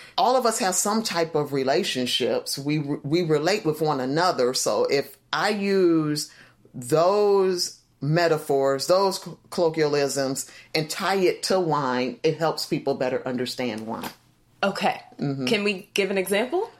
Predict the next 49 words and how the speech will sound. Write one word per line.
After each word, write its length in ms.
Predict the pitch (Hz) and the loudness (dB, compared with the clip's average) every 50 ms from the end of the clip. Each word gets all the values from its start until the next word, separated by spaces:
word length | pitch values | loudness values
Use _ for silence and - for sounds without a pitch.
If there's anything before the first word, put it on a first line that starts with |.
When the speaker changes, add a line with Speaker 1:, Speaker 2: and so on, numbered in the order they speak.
| _ - | _ 0
Speaker 1:
Oh, 80 | 202 | 0
yes. 340 | - 196 156 139 127 127 - - | 2 4 2 2 2 -2 -2 -2
Oh, 40 | 156 | 0
yes. 320 | 156 147 135 123 123 - - | 2 2 2 0 0 -2 -4
Okay. 320 | 139 - - 123 123 120 | -6 -4 -2 -2 -2 -2
So, 480 | 117 - - 139 131 123 123 123 127 92 | -2 -2 0 0 0 0 0 -2 -2 -4
uh, 440 | - - - 127 123 117 147 - - - 587 - 571 - - - - | -4 -4 -2 0 0 2 2 2 0 0 -4 -8 -8 -8 -6 -4 0
Speaker 2:
You 120 | 202 226 | 2 4
want 120 | 233 240 240 | 4 4 4
Speaker 1:
<laughs> 0 | |
this 80 | 240 220 | 4 4
Speaker 2:
me 40 | |
to 60 | 214 202 | 4 6
Speaker 1:
past 300 | 196 214 214 220 - - | 6 4 4 2 0 0
Friday, 600 | - 240 226 208 208 208 190 175 175 175 165 - - - - - - | 2 4 4 4 4 4 4 4 4 2 0 -6 -10 -16 -14 -6 0
this 160 | 170 185 226 - | 2 2 4 4
past 240 | 302 247 247 247 - | 4 4 4 4 4
Friday, 280 | 262 254 214 190 185 | 2 2 4 4 4
I 100 | 180 151 | 2 2
did 240 | 156 180 185 180 170 | 4 4 2 4 4
a, 500 | 160 156 156 151 151 139 - - 135 139 | 4 4 4 4 4 2 2 2 2 0
a 40 | 135 | 2
South 360 | - - 170 160 165 165 - - | 0 2 2 2 2 2 2 2
African 720 | 156 151 151 - 139 - 151 139 135 131 131 131 127 127 - | 2 2 2 -2 -4 -2 -2 0 0 0 -2 -4 -8 -10 -8
wine 360 | - 135 123 117 117 113 113 110 | -4 -2 -2 -2 -2 -2 -2 -2
dinner, 380 | 131 110 - 76 82 - 151 _ _ _ _ - - - - - _ - | -2 -2 -2 -4 -6 -8 -10 _ _ _ _ -20 -20 -20 -20 -18 _ -4
and 680 | 147 147 143 143 143 135 131 135 127 131 131 - - _ _ _ - | -2 0 0 0 0 0 0 0 0 -2 -4 -6 -10 _ _ _ -4
I 80 | 147 151 | -2 0
had 160 | 160 156 151 | 2 2 2
a 40 | 147 | 2
lot 220 | 143 143 135 139 | 2 2 2 2
of 80 | 139 139 | 0 0
new 140 | 151 156 151 | 0 -2 -2
people 360 | 151 - 139 - - 117 120 | -2 -4 -6 -2 -2 -2 0
in 80 | 123 | 0
the 60 | 123 123 | -2 -2
class. 420 | - - 123 117 113 95 98 - | -2 0 0 2 2 0 0 -2
So 80 | - 120 | -4 -4
I 40 | |
said, 160 | 120 - - - | -2 -2 -2 -2
"Okay, 300 | 117 117 - 127 107 98 | -2 -2 -2 -2 -2 -2
I 140 | - 120 135 | 0 -2 0
gotta 180 | 151 143 139 | 0 0 0
explain 440 | 147 143 - - 143 139 135 135 131 127 | 0 -2 -4 -4 -2 -2 -2 -2 -2 -4
to 100 | - 127 | -4 -4
them 160 | 127 123 117 | -2 -2 -2
the 60 | 117 | -2
five 380 | - - 113 123 120 117 113 - | 0 0 -2 0 0 -2 -4 -2
S's, 600 | - 123 117 110 - - 90 95 104 110 - - | -4 -4 -2 -2 -4 -4 -2 -2 -2 -4 -8 -10